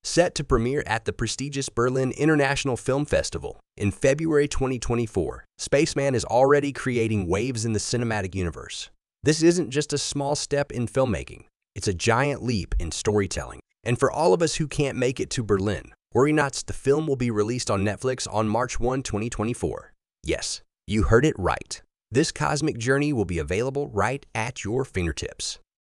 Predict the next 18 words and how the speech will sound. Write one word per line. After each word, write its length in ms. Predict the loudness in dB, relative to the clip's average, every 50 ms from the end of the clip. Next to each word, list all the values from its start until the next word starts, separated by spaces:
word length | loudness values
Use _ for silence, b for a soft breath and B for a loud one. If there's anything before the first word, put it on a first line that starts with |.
| _ _ _ _ _ _ _ _ _
The 80 | -4 -4
film, 540 | 0 2 4 6 6 6 4 2 -2 -6 -2
based 240 | 0 0 0 0 0
on 80 | 0 2
the 80 | 2
novel 300 | 2 2 0 0 0 -2
Spaceman 560 | -2 -2 -2 0 0 0 0 -2 -2 -2 -2
of 80 | -2 -2
Bohemia, 560 | -2 -2 -2 -2 -2 -2 -2 -4 -4 -6 -10 -14 _ _ _ -4
weaves 320 | -2 0 0 0 2 2
a 60 | 2 4
narrative 680 | 4 4 4 4 4 2 2 0 -6 -6 -8 -10 -10 -8
that 120 | -8 -6 -2
transcends 680 | 0 2 2 2 2 -2 -2 0 0 0 0 -2 -2
the 80 | -4 -2
boundaries 560 | 0 0 0 0 0 -2 -2 -2 -2 -2 -2
of 100 | -2 -2
space. 600 | -4 -4 -4 -6 -6 -6 -6 -8 -6 -6 -8 -8